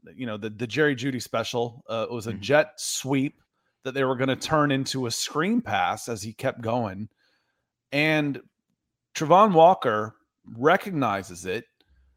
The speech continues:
Speaker 1: shoves him, knocks him so far back off his line, and then goes after the quarterback and forces an incompletion.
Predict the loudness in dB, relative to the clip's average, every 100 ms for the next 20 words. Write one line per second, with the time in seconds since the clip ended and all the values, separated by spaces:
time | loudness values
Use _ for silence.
0 | _ _ _ _ _ -16 -16 -16 -10 -2
1 | 2 8 8 6 -4 -4 4 6 6 2
2 | -4 0 2 4 4 6 6 6 4 0
3 | -2 -4 0 2 2 0 -6 -6 -4 0
4 | 0 2 0 -2 -10 -4 -4 -2 -2 -4
5 | -8 -6 -6 -6 -12 -12 -10 -12 -8 -8
6 | -6 -10 -12